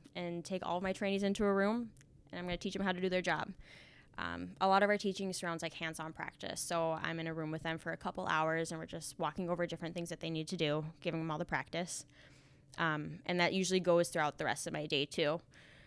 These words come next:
During our busier time, so I'd say, like, this time of year, that definitely changes.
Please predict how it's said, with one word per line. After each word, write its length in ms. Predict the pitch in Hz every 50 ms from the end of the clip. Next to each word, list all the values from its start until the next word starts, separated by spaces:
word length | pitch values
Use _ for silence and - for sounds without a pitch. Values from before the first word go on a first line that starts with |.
| - - -
During 480 | 185 214 220 220 220 220 220 220 214 - - _ - -
our 140 | - 202 190
busier 580 | 185 170 - 151 160 160 170 175 190 196 202 202
time, 600 | - - 208 196 202 202 202 202 202 196 185 - - - -
so 300 | - - - 180 165 160
I'd 140 | 156 156 156
say, 120 | - 160
like, 160 | 151 143 139 - -
this 440 | 143 139 131 147 156 185 - - -
time 260 | - - 247 247 262
of 100 | 269 262
year, 380 | 262 262 269 277 277 277 277 269 - - - - - - - - - - - -
that 320 | 180 185 185 170 175 170 180
definitely 480 | 185 175 165 - - 180 160 175 175
changes. 680 | 170 - 143 135 - - 160 165 - - - - -